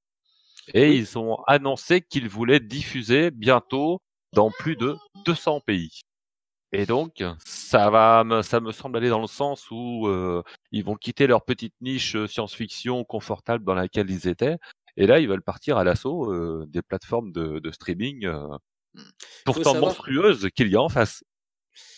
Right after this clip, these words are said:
Speaker 2: Exactement. Il faut savoir que, euh, C B S est surtout un grand catalogue de, de séries. C'est une
Speaker 1: Oui.
Speaker 2: des premières networks qui, euh, sur C B S All Access, ne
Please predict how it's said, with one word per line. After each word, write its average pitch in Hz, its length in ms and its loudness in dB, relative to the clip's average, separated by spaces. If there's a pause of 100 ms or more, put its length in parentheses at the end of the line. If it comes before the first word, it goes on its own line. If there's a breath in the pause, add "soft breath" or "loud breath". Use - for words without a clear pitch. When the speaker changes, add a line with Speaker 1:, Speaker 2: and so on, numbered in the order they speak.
(220 loud breath)
Speaker 2:
Exactement. 147 520 2
Il 147 100 0
faut 165 140 -2
savoir 165 420 0
que, - 120 -8
euh, 117 720 -2
C - 200 -10
B 120 140 -4
S 156 280 0
est 113 260 -6
surtout - 280 -10
un 131 80 -2
grand 165 260 0
catalogue 147 600 0
de, 117 300 -4
de 117 80 -6
séries. 110 340 -10
C'est - 160 -16
une - 1080 -16
Speaker 1:
Oui. 104 100 2
Speaker 2:
des 117 100 -8
premières 147 500 -2
networks 135 760 0
qui, 120 420 -8
euh, 101 60 -12
sur - 180 -16
C - 160 -12
B 131 60 -2
S 131 180 -2
All 117 60 -4
Access, 160 340 -6
ne 127 120 -4